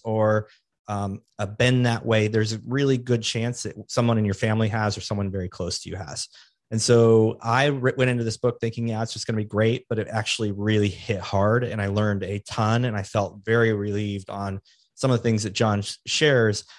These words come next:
and allows, uh, me to feel okay with some things that happen. He also addresses, like,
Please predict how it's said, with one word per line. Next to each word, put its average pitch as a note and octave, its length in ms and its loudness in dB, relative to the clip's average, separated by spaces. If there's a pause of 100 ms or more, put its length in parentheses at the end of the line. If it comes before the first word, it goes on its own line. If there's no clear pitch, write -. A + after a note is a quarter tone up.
(120)
and A2+ 100 -6
allows, G#2+ 680 0
uh, G#2+ 320 -6
me B2+ 360 0
to A#2 100 0
feel A2 340 0
okay A#2+ 520 0
with G#2 120 -4
some G#2+ 180 -8
things G#2 220 -6
that G2 80 -8
happen. A2 260 -2
He C3 100 0
also D3+ 240 2
addresses, C3+ 480 0
like, A2 220 -2